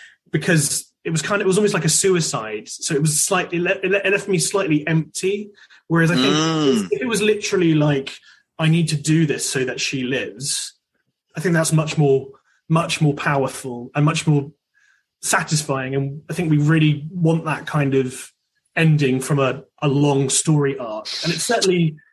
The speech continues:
Speaker 1: s-, popular to do that now.
Speaker 2: That is so interesting, wasn't it? 'Cause it wasn't like he had to stay on the island to make sure it properly blew up or anything like that.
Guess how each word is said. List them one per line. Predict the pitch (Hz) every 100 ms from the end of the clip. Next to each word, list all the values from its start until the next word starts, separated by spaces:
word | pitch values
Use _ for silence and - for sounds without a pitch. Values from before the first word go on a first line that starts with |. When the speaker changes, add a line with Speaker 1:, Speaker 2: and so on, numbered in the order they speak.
| -
Speaker 1:
s-, | - -
popular | - 214 - 151 135
to | 135
do | 160 151
that | 113 117
now. | 113 113 131 _ _ _ _ _
Speaker 2:
That | - 208
is | 208
so | - - 233 220
interesting, | 226 - - 147
wasn't | 180 170
it? | 117
'Cause | 120 156
it | 185
wasn't | 214 214 165
like | 165 147 110 - _ -
he | 151
had | 160 156 147 -
to | 151 139 - _
stay | - - - 175 151 147 -
on | 147 143 135
the | 143 143
island | 160 151 143 123
to | - 135
make | 151 135 131
sure | - 147 139 120 -
it | 127 -
properly | 147 139 127 123
blew | 127 131
up | 131 117
or | 123 127
anything | 143 123 117
like | 123
that. | 123